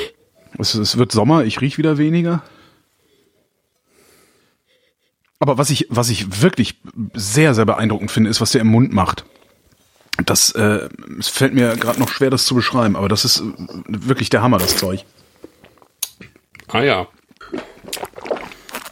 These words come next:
Speaker 2: Stimmt, das erwartet man von der Nase irgendwie
Speaker 1: Ja,
Speaker 2: gar nicht.
Speaker 1: ja.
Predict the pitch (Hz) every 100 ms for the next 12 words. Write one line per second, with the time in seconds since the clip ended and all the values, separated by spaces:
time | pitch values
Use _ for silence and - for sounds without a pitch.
0 | - - - - - - - - 120 104
1 | 107 101 117 131 127 117 - 110 107 113
2 | 117 107 110 120 101 101 - - 120